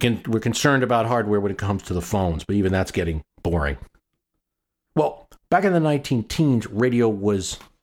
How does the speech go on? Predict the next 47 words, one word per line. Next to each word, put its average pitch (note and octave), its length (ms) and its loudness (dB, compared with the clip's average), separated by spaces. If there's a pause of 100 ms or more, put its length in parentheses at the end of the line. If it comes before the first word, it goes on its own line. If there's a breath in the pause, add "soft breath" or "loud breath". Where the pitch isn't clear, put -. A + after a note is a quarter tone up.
(160)
where A2 140 4
computers A#2 600 0
were F#2+ 160 2
in F2 80 0
the F2 40 0
nineteen D#2+ 380 -4
eighties. C#2 460 -10 (400)
It C3 40 2
was C3+ 60 2
the D3+ 80 4
stuff E3 380 2
of A#2+ 180 -2
geeks. - 480 -8 (100)
Now, F#3+ 100 2
I G#3 40 2
don't E3 140 6
mean C#3+ 140 4
to A#2 120 0
insult, F2 400 -4
but G#2+ 80 0
I A2+ 60 0
think D3 160 0
that's B2+ 160 -2
the A#2+ 60 -2
best A2+ 360 -2
way G#2+ 120 2
to - 160 -6
understand G2+ 640 -2 (200 loud breath)
the A#2+ 100 0
radio A#2 480 2
people G2 400 -2
at F2 120 -4
that D#2 140 -6
time. D#2+ 360 -8 (640)
The F2+ 60 -2
word F#2 320 2
geek C3 380 -2 (500)
comes D3 300 2
from C#3+ 160 2
the C#3+ 140 0
English F3 500 2
dialect A2+ 580 0
geek, C#3+ 400 -2 (460)
from F#2+ 500 0 (300)
Middle C3+ 320 4
Low B2 220 6
German G2+ 600 2